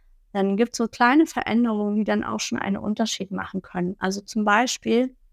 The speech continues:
könntest du oder ihr als Eltern, ähm, Weizennudeln mit Vollkornnudeln mischen.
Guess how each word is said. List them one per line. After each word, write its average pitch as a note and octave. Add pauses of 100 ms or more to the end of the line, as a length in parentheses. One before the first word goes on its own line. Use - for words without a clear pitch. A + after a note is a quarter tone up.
(840)
könntest G#3
du G#3 (640)
oder G3
ihr G3+
als G#3
Eltern, G3
ähm, F3 (500)
Weizennudeln B3
mit F#3+
Vollkornnudeln D4+
mischen. D4+